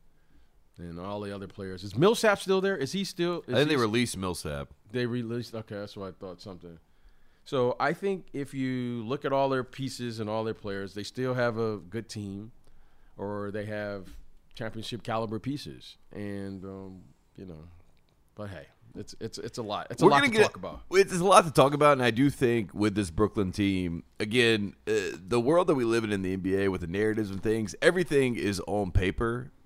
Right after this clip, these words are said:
Speaker 2: and nothing is talked about like it's on the court. You know what I mean? And, and I feel like with this Brooklyn team, we've always talked about them on paper. On paper, they're unstoppable.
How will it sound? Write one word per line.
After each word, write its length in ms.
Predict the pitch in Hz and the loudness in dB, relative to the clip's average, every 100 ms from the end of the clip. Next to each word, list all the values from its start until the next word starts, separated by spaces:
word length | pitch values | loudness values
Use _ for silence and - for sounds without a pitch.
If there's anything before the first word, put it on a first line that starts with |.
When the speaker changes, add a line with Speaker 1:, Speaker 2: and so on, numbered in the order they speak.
| _ | _
Speaker 2:
and 140 | 98 104 | -2 2
nothing 460 | 117 117 113 107 - | 2 2 0 0 0
is 380 | 95 90 - - | 0 0 -4 -2
talked 280 | 117 110 | 2 2
about 180 | 98 107 | 4 4
like 120 | 98 98 | 4 0
it's 100 | 104 | -2
on 120 | 95 | -2
the 60 | 76 | -4
court. 340 | - 90 - | -2 -2 -4
You 60 | 104 | -2
know 80 | 123 | 0
what 80 | |
I 40 | 127 | 2
mean? 280 | 135 131 - | 0 -2 0
And, 140 | 123 | 0
and 160 | 117 123 | 2 4
I 80 | 127 | 4
feel 180 | 160 151 | 6 8
like 240 | 143 104 | 8 8
with 220 | 117 147 | 6 6
this 180 | 151 120 | 6 4
Brooklyn 380 | 90 131 123 107 | 6 6 6 2
team, 340 | 123 127 113 101 | 2 2 2 2
we've 180 | 117 | 0
always 360 | - 123 127 113 | 4 6 6 4
talked 240 | 123 117 104 | 2 2 2
about 200 | 101 90 | 2 2
them 140 | 95 | 0
on 200 | 95 107 | 2 4
paper. 400 | 107 104 - 85 | 4 4 2 0
On 180 | 95 120 | 2 4
paper, 320 | 120 117 107 | 6 6 4
they're 160 | 101 104 | 2 2
unstoppable. 640 | 101 - 104 95 92 90 | 2 0 0 0 -2 0